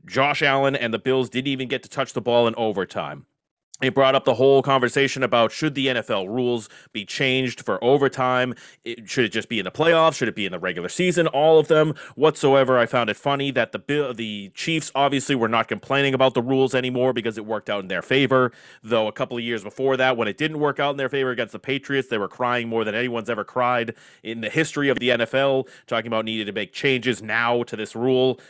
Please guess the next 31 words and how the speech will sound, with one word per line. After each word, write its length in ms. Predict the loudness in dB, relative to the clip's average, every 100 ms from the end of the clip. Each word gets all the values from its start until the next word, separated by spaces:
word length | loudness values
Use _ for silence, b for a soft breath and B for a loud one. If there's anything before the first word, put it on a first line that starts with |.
| B B
and 80 | -2
all 200 | 0 2
that 180 | 0
kind 180 | 0 -2
of 60 | -4
stuff. 320 | -2 -2 -2
So, 360 | -2 0 0 -6 b b b b b b b
first, 280 | 0 0 2
I 60 | -2
just 160 | -2
wanna 160 | -4 -6
start 240 | -4 -2
off 340 | 0 0 -2 -8 -6
going 240 | -2 -2 -2
back 200 | -4 -4
to 80 | -4
that. 340 | 0 0 -2 _ -10
Uh, 60 |
I 320 | -4 -2 -4 -4
mean, 180 | -8
great 300 | -4 -2 -2
games 500 | 0 0 0 -4 -8 -2
overall, 540 | -2 0 0 2 0
but 180 | -2 -4
do 80 | -6
you 120 | -8
think 340 | -4 -4 -4
that 420 | -6 -2 -2 -4
the 140 | -6 -4
overtime 800 | -2 0 -4 -4 -2 -2 -4 -6
rules 580 | -4 -4 -2 -2 -4